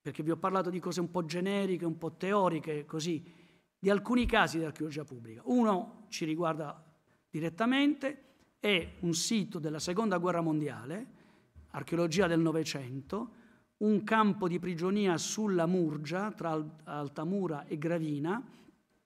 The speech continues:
un sito che è stato prima campo di prigionia degli alle-, dei fascisti con prigionieri alleati, poi è diventato campo di addestramento dei partigiani titini,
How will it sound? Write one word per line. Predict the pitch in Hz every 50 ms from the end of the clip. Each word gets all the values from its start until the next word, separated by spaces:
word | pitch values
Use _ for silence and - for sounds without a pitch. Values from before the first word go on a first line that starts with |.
| _ - -
un | - 190 180 175
sito | 175 - - 226 220 160 - 175 147
che | - 165
è | 147
stato | - - - 170 175 175 147 131
prima | - - - 220 214 202 185 -
campo | 180 170 147 170 170
di | 165
prigionia | 156 - 170 156 151 165 170 170 180 165 147 135 117 - - - - _ _ _ _ _ _ _ _ _ _ -
degli | 151 143 147 147
alle-, | 143 143 147 170 170 - - - - - _ _ _ _ -
dei | - 165 135
fascisti | - 156 139 - - - 160 139 - - - - 123 120 - - _ _ _ _ _ _ _ -
con | - 147 143 143 -
prigionieri | - 151 147 147 151 156 156 165 165 156 151 147 160 - - - - - - - _ _ - - - - - _
alleati, | - 143 143 147 147 139 127 117 - - 127 - _ _ _ _ _ _ _ _ _
poi | - 196 208 214 208
è | 190
diventato | 175 185 180 175 175 160 175 196 185 180 165 151 - 160 143 135 127 - - - - - - - _ _
campo | - - 175 175 170 170 170 165
di | 151 160
addestramento | 160 170 190 160 - - 175 170 175 180 180 170 160 - - - 143 139
dei | 139 143 165 170 175 175 165
partigiani | 170 165 160 143 - - - 156 147 151 185 185 175 160 160 151
titini, | - 156 139 - 175 165 160 151 139 139 147 175 220 262 - - -